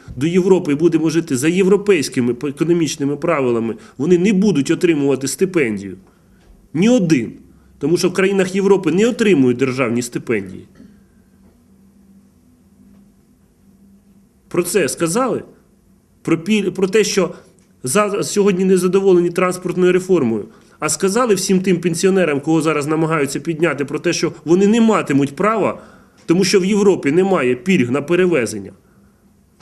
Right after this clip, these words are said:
а матимуть право їхати за свої власні кошти, які вони отримують. Влаштує сьогодні це всіх тих, хто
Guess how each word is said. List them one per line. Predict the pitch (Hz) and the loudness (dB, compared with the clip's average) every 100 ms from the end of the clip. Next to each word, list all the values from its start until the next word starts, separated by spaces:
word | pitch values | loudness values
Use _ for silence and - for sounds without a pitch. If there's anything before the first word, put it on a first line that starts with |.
| - - - - - | -20 -20 -20 -20 -6
а | 139 | -2
матимуть | 185 226 185 185 180 | 0 0 2 2 0
право | 202 190 170 | -2 2 2
їхати | 190 196 180 | 0 -2 -2
за | 156 | -2
свої | 160 180 190 | -2 -2 0
власні | 175 185 180 185 | 2 0 -4 -6
кошти, | 190 135 131 | -2 -2 -2
які | 123 139 | -4 -4
вони | 143 151 | -4 -6
отримують. | 143 135 107 101 - _ _ _ - | -6 -4 -4 -6 -14 _ _ _ -8
Влаштує | 135 185 - 262 294 | -2 -2 0 -2 -2
сьогодні | - 208 175 | 0 0 0
це | 139 - | 0 -4
всіх | - 185 180 | -4 -6 -2
тих, | 185 - | -2 -2
хто | - 131 | -2 -4